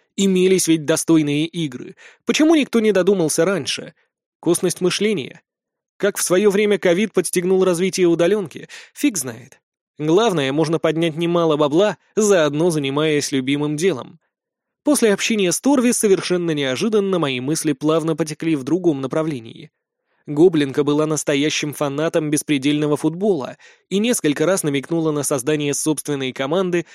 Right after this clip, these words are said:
в преддверии предстоящего чемпионата.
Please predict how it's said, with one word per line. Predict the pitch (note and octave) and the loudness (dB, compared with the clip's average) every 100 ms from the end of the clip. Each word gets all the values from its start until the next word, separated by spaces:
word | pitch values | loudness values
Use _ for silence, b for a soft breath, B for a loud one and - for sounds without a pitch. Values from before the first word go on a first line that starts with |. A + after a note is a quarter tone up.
| b | b
в | _ | _
преддверии | - C4+ F3+ D#3 F3+ G3+ | -2 -2 0 0 2 0
предстоящего | G#3 A3 - F3+ C3 B2 - C3 | -2 -4 -2 0 2 0 -2 -2
чемпионата. | B2+ C3+ C#3+ C#3+ D3 B2 - - | -2 -4 -4 -2 -4 -8 -12 -14